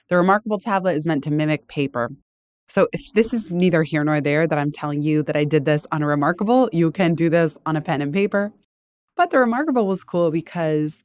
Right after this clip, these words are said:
I hand wrote those five or six starting questions. And then while I was on the plane, I don't always like to have my laptop open 'cause to me, laptop equals work <laughs> and usually email or things like that. But with the Remarkable, I could just by hand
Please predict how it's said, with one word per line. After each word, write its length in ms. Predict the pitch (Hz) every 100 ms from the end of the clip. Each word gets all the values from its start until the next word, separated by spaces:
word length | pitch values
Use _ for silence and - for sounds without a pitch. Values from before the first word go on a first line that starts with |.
| _ _ -
I 100 | 170
hand 400 | 185 202 220 196
wrote 400 | 170 165 147 - -
those 260 | 156 151
five 540 | - - 151 165 165 160
or 80 |
six 420 | 151 - 143 156 -
starting 340 | 170 151 151
questions. 640 | - 160 - 220 226 226 -
And 160 | 175 180
then 220 | 170 170
while 180 | 175 190
I 60 |
was 140 | 208 190
on 80 | 165
the 80 |
plane, 580 | 156 - 185 170 147 147 - _ _ _ -
I 60 |
don't 120 | 196 233
always 240 | 220 175
like 140 | 175
to 80 | 160
have 80 | 170
my 140 | 160
laptop 460 | 135 143 147 151 143 -
open 380 | 143 127 117
'cause 220 | - 156 -
to 100 | 175
me, 160 | 170
laptop 500 | 156 147 - 160 147
equals 500 | 147 143 139 139 - -
work 440 | 143 113 - - _ _
<laughs> 640 | - - - - - -
and 240 | - 196 165
usually 360 | 175 151 175 151
email 400 | 160 156 151 151
or 120 | 156
things 300 | 151 147 147
like 200 | 139 139
that. 200 | 143 135 _ - - - - -
But 120 | 170
with 160 | 175
the 80 | 180
Remarkable, 500 | 180 240 269 226 190
I 160 | 175 175
could 140 | 160
just 200 | 165 165
by 220 | 156 151
hand 480 | 165 202 190 156 147